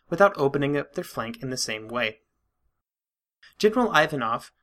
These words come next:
the commander of the Wa-, Russian Southwest Front, believed that he was in a position to deal Austria-Hungary the final blow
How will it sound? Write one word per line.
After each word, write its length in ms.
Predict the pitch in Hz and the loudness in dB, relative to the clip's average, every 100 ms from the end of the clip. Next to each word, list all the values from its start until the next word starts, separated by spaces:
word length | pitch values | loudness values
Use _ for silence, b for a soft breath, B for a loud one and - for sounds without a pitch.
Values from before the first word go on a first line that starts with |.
| _ | _
the 80 | 143 | -6
commander 380 | 156 151 151 139 | -2 0 2 2
of 80 | |
the 100 | 131 | 2
Wa-, 140 | 131 131 | 0 0
Russian 360 | 139 135 - 117 | 0 -2 -4 -4
Southwest 520 | - 131 - 156 - | 0 0 0 -2 -4
Front, 280 | - 117 - _ _ _ _ _ | -8 -10 -12 _ _ _ _ _
believed 320 | 165 180 240 262 | 2 4 4 2
that 100 | 247 | 0
he 100 | 214 | 2
was 140 | 202 | 4
in 80 | 208 | 4
a 60 | |
position 440 | 214 196 143 143 139 | 2 2 0 0 -6
to 120 | 139 | -4
deal 200 | 135 135 | -2 -2
Austria-Hungary 680 | 151 147 - 175 131 123 120 | -2 -4 -2 -2 -2 -4 -4
the 80 | 131 | -4
final 340 | - 120 131 | 0 0 0
blow 360 | 131 123 107 | -2 0 0